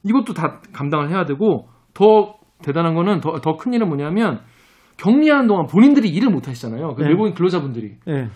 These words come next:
Speaker 1: 그럼 본인들은 이 주 동안 딴 데 가면 일을 할 수 있는데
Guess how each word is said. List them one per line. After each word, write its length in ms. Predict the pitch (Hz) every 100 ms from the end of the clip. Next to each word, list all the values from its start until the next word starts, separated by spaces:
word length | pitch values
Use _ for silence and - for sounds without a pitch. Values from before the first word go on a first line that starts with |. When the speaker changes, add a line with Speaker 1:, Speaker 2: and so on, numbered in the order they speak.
| _ _
Speaker 1:
그럼 160 | - 269
본인들은 340 | 233 311 320 247
이 140 | 214
주 100 | 320
동안 520 | 302 269 220 165 - - _ _
딴 200 | - 320
데 80 | 370
가면 300 | 330 320 269
일을 200 | 190 240
할 80 | 240
수 80 | 233
있는데 380 | 185 190 370